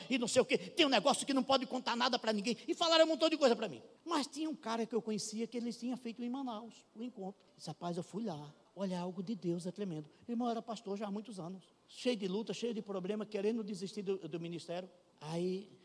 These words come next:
alguém disse, "Vamos pra, pra Goiânia." Eu falei pra minha esposa: "Bem, eu tô indo pra Goiânia." "Goiânia?" Cheguei de Goiânia essa semana. Minha esposa,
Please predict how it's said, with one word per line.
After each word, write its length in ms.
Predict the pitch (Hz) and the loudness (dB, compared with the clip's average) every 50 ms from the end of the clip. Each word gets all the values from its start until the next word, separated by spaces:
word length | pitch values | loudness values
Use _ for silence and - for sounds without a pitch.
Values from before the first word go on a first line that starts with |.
| - _ - | -20 _ -12
alguém 200 | 196 214 196 233 | -10 -8 -8 -8
disse, 160 | 185 180 - | -8 -6 -2
"Vamos 260 | 220 294 302 285 - | 2 4 4 4 2
pra, 220 | - 196 175 - - | 0 -6 -10 -10 -10
pra 120 | - - | -10 -10
Goiânia." 400 | 156 151 156 156 160 170 196 196 - - _ _ - - | -8 -6 -6 -4 -4 -6 -8 -10 -14 -18 _ _ -10 -8
Eu 100 | 190 180 | -6 -2
falei 180 | - 190 202 | -2 -2 -2
pra 120 | 190 185 170 | 0 -2 -2
minha 80 | 180 | -4
esposa: 280 | 160 - - 135 117 110 - - _ | -4 -8 -10 -14 -14 -16 -18 -20 _
"Bem, 160 | - 160 214 208 | -8 -6 -4 -4
eu 60 | 190 | -4
tô 120 | - 202 | -2 -2
indo 100 | 202 202 | -2 -2
pra 100 | 196 208 | -2 -2
Goiânia." 340 | 202 220 202 180 147 135 117 - - - - - - - - | 0 0 0 0 0 -4 -8 -12 -18 -20 -20 -20 -20 -16 -8
"Goiânia?" 720 | - 165 208 262 349 339 220 170 214 285 381 415 392 302 - - - - - - - - | -2 2 4 8 8 8 8 8 8 6 6 6 4 2 0 -2 -12 -20 -20 -20 -18 -8
Cheguei 360 | - - 359 381 381 403 392 | 0 2 4 4 8 8 6
de 100 | 381 392 | 6 6
Goiânia 300 | 370 370 349 359 370 415 | 4 4 4 4 4 2
essa 160 | - - 359 | 2 2 2
semana. 320 | 277 - 285 269 240 196 170 | 4 6 6 6 4 2 -2
Minha 120 | 175 196 | -2 -4
esposa, 320 | 185 - - 214 196 202 | -6 -4 -4 -4 -4 -4